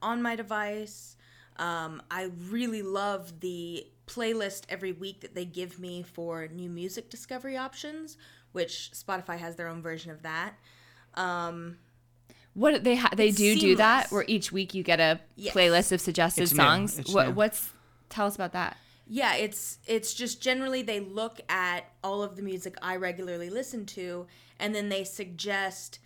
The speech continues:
Speaker 1: a playlist of maybe twenty songs with new music that they think I would like. And they're, they're really right. Like,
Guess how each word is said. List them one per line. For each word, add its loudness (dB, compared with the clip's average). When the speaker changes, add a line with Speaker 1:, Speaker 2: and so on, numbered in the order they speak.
Speaker 1:
a -4
playlist -4
of -10
maybe -6
twenty -8
songs -8
with -4
new -2
music -6
that -10
they -8
think -16
I -18
would -20
like. -16
And 0
they're, 0
they're -4
really -4
right. -8
Like, -12